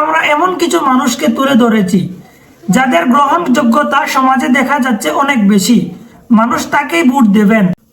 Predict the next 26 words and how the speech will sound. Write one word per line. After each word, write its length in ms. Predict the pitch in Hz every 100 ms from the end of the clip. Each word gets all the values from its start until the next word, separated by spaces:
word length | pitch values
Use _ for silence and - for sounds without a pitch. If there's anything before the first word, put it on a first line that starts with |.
| 214
বা 140 | 285 285
কংগ্রেস 360 | 302 311 349 302
দল 200 | 226 247 196 -
তাকেই 320 | 285 294 339
টিকিট 320 | - 240 302 254
দেওয়ার 260 | 262 262 254
বেশি 220 | 240 247 -
সম্ভাবনা 520 | 240 233 233 233 214
রয়েছে। 420 | 220 240 190 220 143 - - -
উত্তর 340 | - - - -
করিমগঞ্জ 520 | 370 359 349 349 349 311
বিধানসভা 600 | 226 302 311 311 311 285 226
থেকে 280 | 226 196 202 147 - - 180
দুহাজার 460 | 247 302 311 330 -
ছাব্বিশ 360 | 285 233 359 339
সালের 280 | 349 349 339 285
অসম 220 | 233 302 302
বিধানসভা 580 | 226 285 285 277 254 247
নির্বাচনে 580 | 233 220 269 233 226 180 - _ -
কংগ্রেসের 560 | 302 349 359 349 370 -
সম্ভাব্য 480 | 302 294 311 311 311 311 320 320 311 240 _ _ _ -
প্রার্থী 320 | 302 311 339
হতে 260 | 294 294 285
পারেন 340 | 262 262 277 285 - _ -
আহাদ 320 | 262 277 339 -
তালুকদার। 640 | 247 247 226 185 208 240